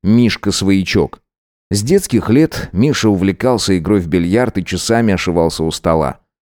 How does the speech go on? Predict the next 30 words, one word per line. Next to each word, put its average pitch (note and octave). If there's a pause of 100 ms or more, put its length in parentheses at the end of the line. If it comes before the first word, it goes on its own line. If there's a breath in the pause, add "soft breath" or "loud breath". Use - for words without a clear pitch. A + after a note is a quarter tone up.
(120)
Поднаторевши, G#2+ (120)
он G#2+
начал A2
играть G2
на G2
деньги A#2
и -
немало F#2+
заработал. F#2+ (420)
Как-то A2+
раз A#2+
он F#2
даже G#2
играл A2
с -
легендарным G2
Заикой G#2 (260)
и G#2
проиграл C3
ему E3+
всего B2
лишь C3+
пару F2+
шаров. F#2 (420)
Примечание. G2+ (220)
Заика. G2 (200)
Прозвище A2+
Николая A2+
Ивановича G#2
Ефимова, G2+